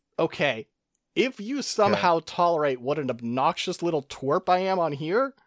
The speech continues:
Speaker 1: you might actually like some of the shit I do on co-host.
Speaker 2: Wow.
Speaker 1: Ha-, I, I'm going to share with Nick, like, here is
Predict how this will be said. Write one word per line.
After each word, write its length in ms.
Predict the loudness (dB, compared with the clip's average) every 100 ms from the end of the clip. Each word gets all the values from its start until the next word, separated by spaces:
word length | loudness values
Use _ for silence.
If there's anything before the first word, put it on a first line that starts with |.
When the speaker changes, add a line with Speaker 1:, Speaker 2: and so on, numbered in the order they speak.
| _ _ _ _ _ _
Speaker 1:
you 140 | -6 0
might 260 | 4 4 4
actually 340 | 2 2 0
like 260 | 0 -2 0
some 200 | 0 0
of 60 |
the 60 | 0
shit 240 | 0 2
I 100 | 2
do 180 | 0 -2
on 140 | -2
co-host. 760 | -2 -4 -4 -6 -10 -16 -20 _ _ _ _ _ -20
Speaker 2:
Wow. 600 | -14 -12 -4 0 0 -2 _ _ _ _ _ _
Speaker 1:
Ha-, 160 | -6 -6 -4 -2
I, 180 | -2 2
I'm 180 | 2 2
going 200 | 4 2
to 120 | 2 -4
share 280 | 0 0
with 220 | 2 0 0
Nick, 240 | -4 -2
like, 300 | -2 -2 -6 _ _ _
here 340 | -12 -8 2 4
is 180 | 2